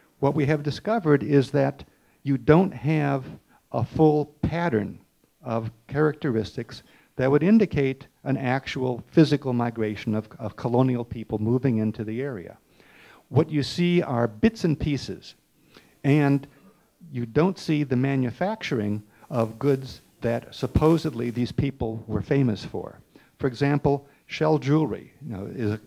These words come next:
known as a characteristic of Hohokam, and it's, it's, it is found in quantity of places in Flagstaff. But when you look at it, you, you, it's that they're only completed artifacts.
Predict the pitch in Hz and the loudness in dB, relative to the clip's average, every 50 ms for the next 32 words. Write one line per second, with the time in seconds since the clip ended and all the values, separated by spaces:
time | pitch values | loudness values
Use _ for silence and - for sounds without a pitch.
0 | - - - - - 139 127 127 131 131 123 120 110 120 113 - - 131 120 117 | -20 -20 -18 -10 -4 0 2 4 4 4 4 2 0 -2 -4 -4 -2 -2 0 0
1 | 113 - - 110 104 135 139 - - 131 110 113 104 - - 120 98 104 - - | -2 -2 -4 -2 -2 -2 -2 -2 -4 -8 -6 -6 -4 -2 -2 0 0 -2 -4 -4
2 | 104 95 92 95 110 113 _ - - - - - - - _ - 143 123 120 131 | -6 -6 -4 -6 -6 -8 _ -20 -20 -20 -20 -20 -20 -20 _ -4 -2 -2 -2 -2
3 | - - - - - - - 139 120 - - - - 131 - 160 156 - - 151 | -6 -10 -16 -16 -12 -6 -4 -4 -4 -4 -6 -8 -4 -2 0 0 0 0 0 2
4 | 139 135 131 123 123 120 - - 139 147 175 180 139 104 104 - _ _ _ _ | 2 2 0 -2 -4 -4 -2 0 0 0 0 0 -2 -2 -4 -8 _ _ _ _
5 | _ _ _ _ _ - 120 - - - 202 226 196 - - 127 117 110 98 - | _ _ _ _ _ -10 -8 -6 -4 -2 0 0 0 -2 -2 0 0 0 0 0
6 | 113 98 92 87 - - - - 85 - - - - _ _ _ - - - - | -4 -8 -8 -8 -12 -16 -16 -14 -14 -14 -16 -20 -20 _ _ _ -20 -20 -20 -20
7 | - - - - - 156 151 143 147 147 151 147 139 170 220 - - 147 139 135 | -20 -20 -16 -6 -2 0 2 4 6 6 4 4 2 0 -2 0 0 0 0 2
8 | 139 143 - - 151 135 135 135 - - - _ _ _ _ _ _ _ _ _ | 0 0 -2 -6 -14 -12 -14 -14 -16 -20 -20 _ _ _ _ _ _ _ _ _
9 | _ _ _ _ _ _ _ _ _ _ _ - - 135 - _ _ _ _ _ | _ _ _ _ _ _ _ _ _ _ _ -2 -2 -2 -2 _ _ _ _ _
10 | _ _ _ _ _ _ - 117 - - 127 - - - _ _ _ _ _ - | _ _ _ _ _ _ -20 -8 -4 -2 0 0 -2 -4 _ _ _ _ _ 0
11 | 131 131 - - 160 147 170 190 196 170 135 120 117 117 123 123 113 _ _ - | 0 0 2 4 8 8 10 10 8 6 2 -4 -6 -8 -10 -12 -16 _ _ -20
12 | - - - 135 127 - - - - 123 127 117 - - 139 143 151 151 127 - | -8 -4 -2 -2 -2 -2 -4 -4 -2 -4 -6 -6 -8 -6 -4 -2 -2 -4 -4 -6
13 | - 90 - - - - - - | -8 -10 -10 -12 -16 -20 -20 -20